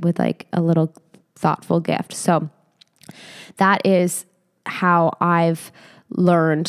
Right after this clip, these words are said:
to interpret love. We, we haven't really ever been an "I love you" family. We haven't really been a cuddling kind of family. We're actually quite distant physically. Um, there's a lot of, like, weird distance <laughs>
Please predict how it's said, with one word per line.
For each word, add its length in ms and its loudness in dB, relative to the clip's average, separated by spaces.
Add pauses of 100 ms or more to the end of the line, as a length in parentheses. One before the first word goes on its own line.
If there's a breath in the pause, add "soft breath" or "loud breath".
to 220 0
interpret 420 0
love. 200 0
We, 200 2
we 140 2
haven't 340 0
really 300 0
ever 240 2
been 260 0
an 180 0
"I 220 0
love 320 0
you" 160 0
family. 600 -2
We 380 -2
haven't 280 0
really 220 -2
been 160 0
a 80 -2
cuddling 580 -2
kind 220 -2
of 80 -2
family. 580 -2 (720 loud breath)
We're 100 -2
actually 280 -2
quite 400 0
distant 440 -2
physically. 680 0 (200)
Um, 160 2
there's 160 2
a 40 2
lot 200 2
of, 140 -2
like, 180 -4
weird 460 -2
distance 680 -4
<laughs> 40 2